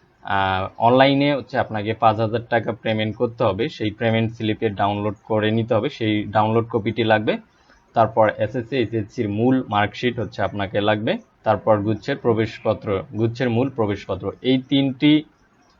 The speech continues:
আহ, ডকুমেন্ট দিয়ে হচ্ছে আপনি প্রাথমিক ভর্তি প্রক্রিয়া সম্পন্ন করতে পারবেন। এই তিনটি ডকুমেন্ট নিয়ে আপনি যে বিশ্ববিদ্যালয়ে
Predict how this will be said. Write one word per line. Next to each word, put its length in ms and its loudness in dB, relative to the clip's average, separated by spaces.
আহ, 180 0
ডকুমেন্ট 560 2
দিয়ে 140 2
হচ্ছে 260 -2
আপনি 260 0
প্রাথমিক 520 -2
ভর্তি 400 -2
প্রক্রিয়া 380 -6
সম্পন্ন 360 -6
করতে 240 -8
পারবেন। 260 -2
এই 120 -2
তিনটি 360 -4
ডকুমেন্ট 580 0
নিয়ে 280 0
আপনি 340 -4
যে 200 0
বিশ্ববিদ্যালয়ে 1000 0